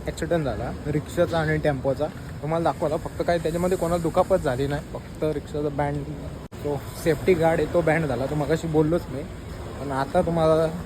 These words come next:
जी काही खरी फुटेज आहे ती बघायला भेटलीच असेल. महानगरपालिका या गोष्टीवर लक्ष देत नाही. पहिल्याच पावसामध्ये, म्हणजे आता पहिल्या पावसामध्ये आता महिना होऊन गेला या गोष्टीसाठी.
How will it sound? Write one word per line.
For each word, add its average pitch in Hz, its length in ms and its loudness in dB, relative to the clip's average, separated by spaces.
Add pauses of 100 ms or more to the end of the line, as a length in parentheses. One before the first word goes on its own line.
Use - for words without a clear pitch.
जी 180 100 0
काही 175 300 2
खरी 151 180 2
फुटेज 143 340 0
आहे 147 100 2
ती 156 80 -2
बघायला 147 340 4
भेटलीच 131 420 -2
असेल. 127 240 -4 (400)
महानगरपालिका 185 680 2
या 175 140 4
गोष्टीवर 170 380 2
लक्ष 160 240 -2
देत 165 300 -2
नाही. 127 140 -4 (220)
पहिल्याच 165 280 4
पावसामध्ये, 156 540 0
म्हणजे 120 220 -2
आता 117 140 -4
पहिल्या 147 280 -2
पावसामध्ये 147 320 -4
आता 131 100 -6
महिना 147 300 0
होऊन 139 240 2
गेला 120 160 -2
या 135 120 2
गोष्टीसाठी. 135 560 -2